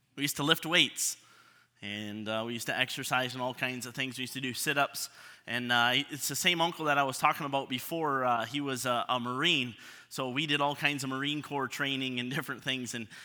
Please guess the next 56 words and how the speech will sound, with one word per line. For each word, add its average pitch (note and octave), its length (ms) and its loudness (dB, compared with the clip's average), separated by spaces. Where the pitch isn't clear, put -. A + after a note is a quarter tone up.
it - 20 -2
was B3 120 2
a E3 40 2
lot D3 160 8
of C#3 60 2
fun. D#3+ 180 6
I D3 80 8
enjoyed C#3+ 400 2
it. D3+ 60 0
We C#3+ 80 -2
did C#3+ 180 -2
lunges C#3+ 560 0
with, B2+ 280 -4
you C#3 100 -8
know, B2 120 -4
sixty-pound C#3 720 -2
packs C#3 320 6
on C3+ 260 4
and A2+ 160 -4
all C#3+ 140 2
kinds D3 280 0
of C3 80 -4
fun C#3+ 200 0
things. C3+ 440 -2
We B2+ 140 -6
just B2+ 160 -10
did C#3+ 100 -2
all C3+ 160 2
kinds C3+ 300 -2
of A#2+ 60 -6
different A#2+ 260 -4
things. E3 220 0
It B2 60 -6
was A2 100 -6
fun. F3 220 4
And F3 100 6
I F#3 40 12
remember, F#3+ 640 6
uh, C#3 400 8
when D#3 200 -2
we D3 80 2
first G3+ 500 2
started, D#3+ 400 2
when C#3 120 -2
he C#3+ 160 -4
first - 420 0
got D3 240 8
me D3+ 180 0
into D#3+ 160 -2
this, B2 300 2
he C#3 100 -2
said, C3+ 180 0
"Let's D3 300 4
measure E3+ 500 2
our D#3 200 6
muscles D3+ 600 0